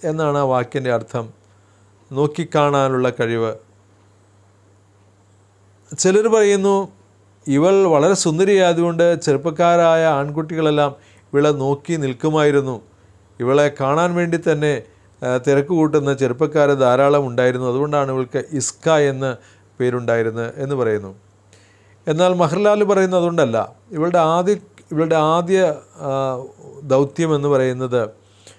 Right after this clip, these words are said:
ആ, ചരിത്രത്തിലേക്ക് നോക്കിക്കാണാനുള്ള അവളുടെ കൃപയാണ്. രണ്ടാമത്, മാരേജ്, വിവാഹത്തിലൂടെ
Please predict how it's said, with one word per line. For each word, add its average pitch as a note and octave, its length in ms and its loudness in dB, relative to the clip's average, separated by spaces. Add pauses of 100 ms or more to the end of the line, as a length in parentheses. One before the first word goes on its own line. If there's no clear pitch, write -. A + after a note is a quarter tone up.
(300)
ആ, B2 240 -2 (840)
ചരിത്രത്തിലേക്ക് E3 760 -2
നോക്കിക്കാണാനുള്ള C#3 1040 -2 (100)
അവളുടെ A#2 340 -4 (100)
കൃപയാണ്. A2 580 -6 (920)
രണ്ടാമത്, F#3 920 2
മാരേജ്, F#3 540 0
വിവാഹത്തിലൂടെ F#3+ 1040 0